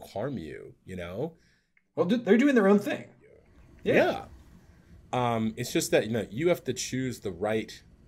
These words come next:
Speaker 1: therapy. You have to choose the right therapy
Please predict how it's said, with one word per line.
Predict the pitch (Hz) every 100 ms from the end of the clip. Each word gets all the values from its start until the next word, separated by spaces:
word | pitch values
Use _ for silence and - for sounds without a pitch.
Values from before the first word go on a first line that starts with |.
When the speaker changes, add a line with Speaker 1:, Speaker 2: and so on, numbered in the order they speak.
| _ - -
Speaker 1:
therapy. | - 101 113 110 73 71 - - _ - - - - - _ - - - - - _ _ _ - _ -
You |
have | 139
to | -
choose | - 165
the | 117
right | 92 107 90
therapy | 98 85 76 - -